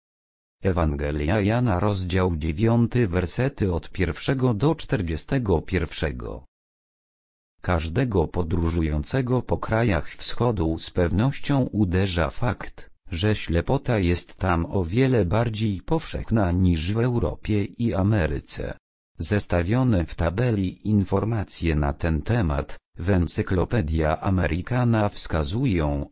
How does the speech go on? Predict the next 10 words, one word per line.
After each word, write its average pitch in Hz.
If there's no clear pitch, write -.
że 85
w -
tysiąc 135
osiemset 104
siedemdziesiątym 85
roku 92
ilość 82
niewidomych 90
w -
populacji 104